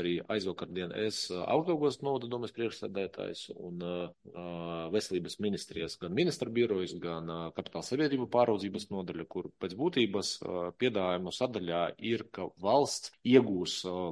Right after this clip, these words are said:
līdzdalību Daugavpils reģionālajā slimnīcā. Bez nekādiem citiem jautājumiem, bez nekādiem citiem grozījumiem arī statūtos, respektīvi paliks, ā, konsensusa lēmums,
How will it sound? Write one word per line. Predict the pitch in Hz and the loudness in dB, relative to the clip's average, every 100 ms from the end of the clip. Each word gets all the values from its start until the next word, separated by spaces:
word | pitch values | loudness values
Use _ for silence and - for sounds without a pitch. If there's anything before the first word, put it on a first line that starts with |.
| 87 | 0
līdzdalību | 104 123 151 190 190 151 101 | 0 0 0 0 0 0 2
Daugavpils | 117 156 151 98 - | 4 4 0 -2 -2
reģionālajā | - 117 104 95 90 85 - | -2 0 -2 -2 0 -2 -4
slimnīcā. | 90 82 69 69 - - - - _ _ _ _ _ | -6 -6 -6 -8 -8 -10 -10 -16 _ _ _ _ _
Bez | 104 151 | 8 8
nekādiem | 160 151 156 147 | 10 8 8 8
citiem | 127 143 120 92 | 6 2 4 4
jautājumiem, | 90 101 147 185 175 156 123 | 8 8 8 8 8 8 8
bez | 127 | 6
nekādiem | 113 113 98 92 | 6 4 4 0
citiem | 95 95 92 | 0 -2 4
grozījumiem | 123 165 135 110 98 92 | 6 6 4 4 2 2
arī | 87 - | 0 0
statūtos, | - 165 196 170 143 123 - - 110 | 2 4 4 4 2 2 0 -2 0
respektīvi | 104 - - 95 90 90 | 0 -2 0 0 2 2
paliks, | 110 113 82 - - | 4 4 4 2 0
ā, | 87 | 2
konsensusa | 117 107 85 - 82 - 101 | 2 0 -4 -6 -6 -2 4
lēmums, | 160 143 113 107 - | 4 4 2 0 -2